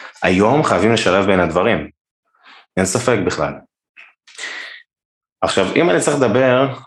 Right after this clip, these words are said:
על אותו קידום, אה, מודרני בגוגל, מה הוא, מה הוא בעצם, אה, כולל? אז קודם כל אנחנו צריכים לעשות איזשהו שינוי חשיבה,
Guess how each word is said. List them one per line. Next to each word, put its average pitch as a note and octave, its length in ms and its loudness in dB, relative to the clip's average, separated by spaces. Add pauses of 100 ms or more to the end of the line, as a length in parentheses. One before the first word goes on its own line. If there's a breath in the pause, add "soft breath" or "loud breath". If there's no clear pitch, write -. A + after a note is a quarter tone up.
על F#2 320 2 (240)
אותו D3+ 240 0
קידום, A#2+ 380 4
אה, G#2 260 2
מודרני G#2 480 4
בגוגל, F2 600 0 (200)
מה G2 180 2
הוא, A2+ 380 4
מה A#2 100 2
הוא C3+ 100 2
בעצם, A2 400 2
אה, F#2+ 200 2
כולל? E2+ 340 0 (1000)
אז F2+ 420 -2
קודם D#3+ 200 0
כל D#3 120 2
אנחנו B2+ 160 0
צריכים B2 180 0
לעשות A2 280 0
איזשהו G2+ 260 -2
שינוי F2+ 260 0
חשיבה, F#2 440 -2